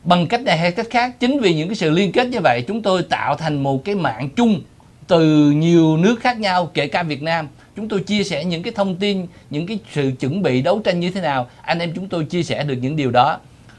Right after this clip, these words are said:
Chính vì vậy mà một vài thành viên của, à, Diễn đàn Việt Forum trước đây đã vào Việt Nam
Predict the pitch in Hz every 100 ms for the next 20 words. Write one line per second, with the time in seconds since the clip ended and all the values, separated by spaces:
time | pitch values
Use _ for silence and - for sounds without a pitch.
0 | _ 196 240 226 135 120 117 113 - -
1 | - 131 139 135 135 131 131 127 - _
2 | _ - 147 143 139 - 131 143 156 151
3 | 160 143 196 185 147 135 143 175 - -
4 | - 123 135 135 175 156 131 139 170 170
5 | 175 170 226 254 190 180 156 180 180 156
6 | 143 135 180 175